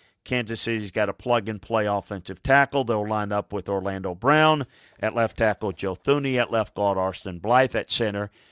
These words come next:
Kyle Long, they hope, at right guard. They've got, uh, Levant, uh, Tardif coming back as a potential starting interior offensive lineman. Kyle Long has not been able to stay healthy. And then Mike Remmers at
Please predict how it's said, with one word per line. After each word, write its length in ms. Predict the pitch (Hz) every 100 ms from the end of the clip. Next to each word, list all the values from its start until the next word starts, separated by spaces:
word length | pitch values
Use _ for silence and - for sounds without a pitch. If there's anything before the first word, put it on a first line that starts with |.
| _ _ -
Kyle 320 | 120 113 110
Long, 380 | 117 127 135 120
they 140 | 107
hope, 280 | 101 113 -
at 220 | 98 95 _ -
right 440 | 95 104 113 -
guard. 380 | 98 104 104 101
They've 200 | 101 87
got, 300 | 107 101 95 -
uh, 180 | 95 95
Levant, 480 | 104 107 131 123 -
uh, 300 | 113 107 98 - _
Tardif 520 | 120 110 143 147 - - _ _ _ _ -
coming 340 | 127 117 107
back 560 | 85 98 107 123 135 - -
as 240 | 120 104 104
a 320 | 110 104 101 _ _ _
potential 800 | - 107 - - 123 - 127 120
starting 460 | - - 120 117 110
interior 380 | 104 123 117 110
offensive 500 | 104 - 107 104 90
lineman. 420 | 101 101 101 101 _ _ _ _ -
Kyle 160 | 113
Long 240 | 104 104 98
has 160 | -
not 160 | 101 90
been 120 | 98
able 160 | 90 87
to 60 |
stay 200 | - 90
healthy. 260 | 87 87 107
And 80 | 107
then 120 | 104
Mike 200 | 104 -
Remmers 480 | 110 113 110 101 -
at 220 | 107 98